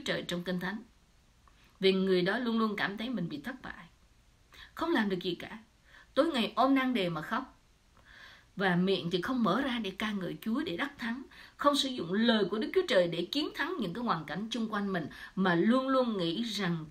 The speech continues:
Chúa không làm được gì trong đời sống của mình, dù mình đã cầu nguyện rất là nhiều năm. Thì bây giờ tất cả những điều đó phải chấm dứt và chúng ta được nối kết với Đức Chúa Cha, Đức Chúa Giêsu, bởi Thánh Linh của Đức Chúa Trời,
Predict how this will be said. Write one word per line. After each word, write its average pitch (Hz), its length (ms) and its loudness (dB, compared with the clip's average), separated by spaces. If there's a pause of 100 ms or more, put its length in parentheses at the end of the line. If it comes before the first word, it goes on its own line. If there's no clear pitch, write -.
(120)
Chúa 240 720 -2
không 208 520 -4
làm 160 400 -2
được 151 240 -8
gì 156 380 -2
trong 175 320 -2
đời 147 180 -6
sống 180 320 -6
của 190 80 -4
mình, 147 320 -4
dù 196 320 6
mình 180 340 2
đã 170 200 0
cầu 175 160 0
nguyện 147 240 -10
rất 190 140 -6
là 175 80 -4
nhiều 156 180 -6
năm. 156 200 -6 (340)
Thì 214 100 -2
bây 233 100 2
giờ 254 120 6 (100)
tất - 200 -2
cả 233 140 2
những 196 380 -2
điều 170 260 0
đó 190 320 0
phải 175 240 -6
chấm 320 100 2 (120)
dứt 403 140 4 (320)
và 185 180 0
chúng 262 160 -4
ta 247 180 0
được 196 200 0
nối 247 340 4 (120)
kết 349 320 2 (260)
với 233 120 0
Đức 302 140 2
Chúa 320 180 -2
Cha, 277 340 4 (160)
Đức 262 140 -2
Chúa 330 120 -2
Giêsu, 240 480 0 (460)
bởi 170 180 2
Thánh 320 180 0
Linh 294 240 2
của 185 100 -2
Đức 233 140 -4
Chúa 339 160 4
Trời, 180 260 2